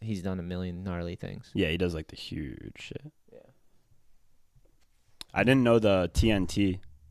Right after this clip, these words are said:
Speaker 2: shoe from Vans.
Speaker 1: Tony Trujillo?
Speaker 2: Yeah, I didn't know that that was his shoe for fucking years.
Speaker 1: His part in the Transworld video is so good. I think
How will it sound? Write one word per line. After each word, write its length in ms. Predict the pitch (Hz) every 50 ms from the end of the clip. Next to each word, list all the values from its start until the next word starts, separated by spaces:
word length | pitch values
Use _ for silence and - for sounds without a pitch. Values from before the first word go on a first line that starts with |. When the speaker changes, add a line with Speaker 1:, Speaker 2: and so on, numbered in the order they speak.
| - - - - -
Speaker 2:
shoe 280 | - - - 110 113 107
from 200 | - 82 80 80
Vans. 460 | 82 82 82 90 98 104 - - - _
Speaker 1:
Tony 300 | - - 98 92 92 92
Trujillo? 600 | 90 - 101 101 104 101 98 101 104 107 110 131 - -
Speaker 2:
Yeah, 160 | - 90 87 87
I 40 | 95
didn't 140 | 107 104 98
know 140 | 98 95
that 140 | 92 90 -
that 100 | 95 90
was 160 | 85 85 -
his 160 | - 87 82 -
shoe 200 | - - 87 80
for 120 | - -
fucking 440 | 78 - - 80 - 78 78 78 90 - - - - - - -
years. 500 | 90 87 87 82 82 82 90 - - - - - - - - _ _ -
Speaker 1:
His 140 | 117 104
part 220 | - - 101 92 82
in 60 | 82
the 60 | 85
Transworld 440 | 85 - 98 90 90 90 85 85 82
video 240 | 87 87 87 85 85
is 80 | 95
so 240 | - - - 82 87
good. 200 | 87 90 90 87
I 60 | 90
think 200 | - - 90 82